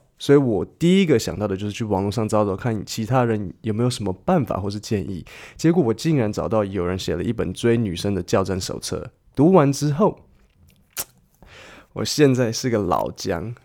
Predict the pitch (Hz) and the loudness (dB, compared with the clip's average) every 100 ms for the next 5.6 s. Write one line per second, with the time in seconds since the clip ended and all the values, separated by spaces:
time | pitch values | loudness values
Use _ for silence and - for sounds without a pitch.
0 | - 170 151 123 117 110 110 127 98 110 | 0 4 4 4 2 0 2 2 4 2
1 | 120 127 139 113 104 104 110 113 98 113 | 4 4 2 0 0 0 0 0 0 2
2 | 117 107 95 98 104 95 101 104 139 135 | 2 0 -4 -2 0 0 0 0 4 4
3 | 113 - 139 113 87 85 - - 101 104 | 2 2 4 4 -2 -8 -10 -2 0 2
4 | 110 95 - - 113 110 95 - 123 127 | 0 -2 -4 -4 -2 -2 -4 -6 -2 -2
5 | 127 - - - - 71 | -2 -6 -6 -6 -6 -6